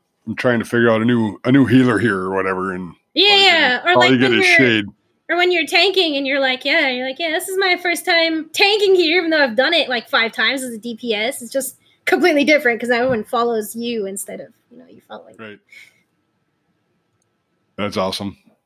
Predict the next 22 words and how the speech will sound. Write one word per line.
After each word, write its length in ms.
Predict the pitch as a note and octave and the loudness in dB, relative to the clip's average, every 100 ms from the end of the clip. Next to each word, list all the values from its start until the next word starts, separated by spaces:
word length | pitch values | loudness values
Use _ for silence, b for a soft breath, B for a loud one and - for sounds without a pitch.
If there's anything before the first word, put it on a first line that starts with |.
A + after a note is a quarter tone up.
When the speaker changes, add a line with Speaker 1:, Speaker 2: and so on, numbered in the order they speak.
| _ _ | _ _
Speaker 2:
Yeah. 340 | B3+ G#3+ - C4 _ _ _ _ - | -10 -8 -8 -14 _ _ _ _ -2
Speaker 1:
Where 160 | C#3 | 2
did 160 | E3 C3 | 2 2
you 160 | E3 | 0
find 300 | C3+ C3 D#3+ | 2 2 2
your 100 | D#3+ | 2
WoW 140 | A2 G2 | 2 0
community? 560 | - A2 G2+ G2+ G2+ - _ _ _ _ _ _ _ _ _ _ _ _ _ _ _ _ _ _ _ _ _ - | -2 -6 -4 -6 -8 -10 _ _ _ _ _ _ _ _ _ _ _ _ _ _ _ _ _ _ _ _ _ -20
Speaker 2:
I 40 | |
find 300 | - - D3+ | -16 -12 -10
it, 160 | G3+ A#3+ | -10 -10
I 40 | |
guess, 200 | A3+ C4+ | -6 -4
on, 300 | C4 F#3 E3+ - _ _ _ _ _ _ | -2 -4 -8 -16 _ _ _ _ _ _
on 120 | G#3+ | -4
Twitter. 500 | G#3+ A3+ G#3+ D#3 E3+ - _ _ _ _ _ - | -2 -2 -2 -2 -6 -12 _ _ _ _ _ 0
It 120 | C4 | 2
was 100 | C#4 | 4
a 80 | D#4 | 2
combination 720 | F#4 F4+ D4 C4+ C4+ D4+ A#3 | 2 2 4 2 0 -2 -2
of, 240 | A3+ G#3+ _ _ _ - | -4 -8 _ _ _ -2
um, 500 | C4+ B3+ A#3 A3+ | 2 2 0 -4